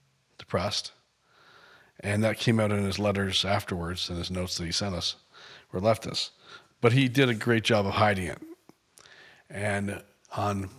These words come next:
March seventeenth, Ryan took his life, um, and we finally had to take him off of life support on the twenty-first. We had no idea. So, uh, we lived in a world where,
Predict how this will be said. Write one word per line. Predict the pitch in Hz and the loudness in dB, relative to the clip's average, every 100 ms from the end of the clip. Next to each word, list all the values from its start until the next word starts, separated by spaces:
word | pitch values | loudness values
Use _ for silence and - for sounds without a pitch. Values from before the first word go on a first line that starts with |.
| - | -12
March | 104 104 104 | -4 -2 0
seventeenth, | - 98 90 110 104 - | 2 2 0 0 0 -2
Ryan | 95 90 90 87 - _ - | -2 -2 -4 -6 -12 _ -10
took | 95 | -8
his | 87 90 | -6 -4
life, | 92 85 87 - - - - | -2 -2 -4 -10 -20 -20 -12
um, | 90 87 85 87 - | -8 -8 -8 -12 -12
and | 90 90 | -8 -6
we | 87 | -6
finally | - 92 85 | -4 -4 -4
had | 87 | -6
to | 85 | -6
take | 90 90 | -6 -6
him | 87 | -4
off | 85 - | -4 -6
of | 82 - | -14 -10
life | 92 90 | -8 -6
support | - - 85 | -8 -8 -8
on | |
the | 80 | -8
twenty-first. | - 87 87 80 - - _ _ _ _ _ - - - - - - - - _ _ _ _ _ _ - - _ _ _ _ _ _ _ _ _ _ _ _ - | -10 -10 -10 -10 -10 -14 _ _ _ _ _ -20 -18 -16 -18 -18 -18 -20 -20 _ _ _ _ _ _ -20 -20 _ _ _ _ _ _ _ _ _ _ _ _ -4
We | 117 120 113 | 2 2 2
had | 104 92 | 0 -2
no | 87 | -4
idea. | 80 76 - - _ _ _ _ _ _ _ - - - - | -6 -6 -10 -14 _ _ _ _ _ _ _ -20 -20 -20 -6
So, | - 127 123 | 2 4 4
uh, | 110 | 2
we | 139 | 4
lived | 165 185 | 6 6
in | 143 | 4
a | |
world | 120 147 127 | 4 4 4
where, | 104 104 101 - | 2 0 0 -4